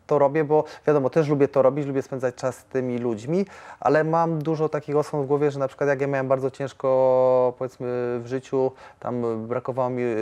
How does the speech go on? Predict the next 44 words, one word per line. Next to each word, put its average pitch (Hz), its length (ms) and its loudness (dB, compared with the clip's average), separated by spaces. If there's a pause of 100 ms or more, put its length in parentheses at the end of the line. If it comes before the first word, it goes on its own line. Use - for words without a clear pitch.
(340)
dużo 127 340 0
różnych 123 340 -2
rzeczy, 123 320 0
tak? - 320 -4 (320)
Czasami 123 300 -6
musiałem 123 280 -6
wybierać, 117 380 2
czy, - 140 -16
nie 117 120 -4
wiem, 110 200 -6
zimą 117 380 -4 (760)
albo 120 240 0
kupić - 280 -8
jedzenie, 123 360 0
albo 120 320 2
ogrzać 117 420 0
dom, 101 220 -2
tak? - 260 -6 (120)
No, 113 320 -4 (440)
e, 107 480 0
bardziej 87 260 -4
pokój, - 340 -8
szczerze 98 320 -12
mówiąc, 104 200 -6
bo 104 80 -4
nie 107 100 -6
ogrzewałem 104 340 -4
całego, 95 340 0
nie? 104 140 -6 (320)
Także 135 380 2 (200)
to 180 220 6
mnie 170 160 -2
bardziej 156 220 2
nakręciło, 156 460 2
jakby, 156 420 2 (140)
to 139 100 -4
znaczy 147 220 0
ja 190 60 4
sobie 139 140 -4
tak 113 140 0
wkręcam 117 420 0
to, 104 140 -4
tak, 131 220 0
że 123 240 0